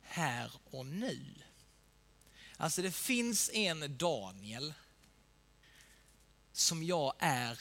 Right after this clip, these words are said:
i Guds ögon. Redan här och nu. Och det får jag möjlighet att leva utifrån.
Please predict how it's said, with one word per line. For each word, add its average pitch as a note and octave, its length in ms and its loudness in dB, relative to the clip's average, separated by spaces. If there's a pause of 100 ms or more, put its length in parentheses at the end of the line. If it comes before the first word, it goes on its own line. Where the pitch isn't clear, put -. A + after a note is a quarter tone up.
i D3+ 120 -6
Guds - 840 2
ögon. D#3+ 680 -2 (1400)
Redan C#3 800 2
här A2+ 480 4 (160)
och B2 140 -10
nu. C#3+ 320 -10 (2000)
Och E3 120 2
det F#3+ 280 8
får - 220 0
jag D#3+ 600 4 (360)
möjlighet E3+ 760 0
att C#3 180 -6
leva C#3+ 720 -4
utifrån. A#2 800 -8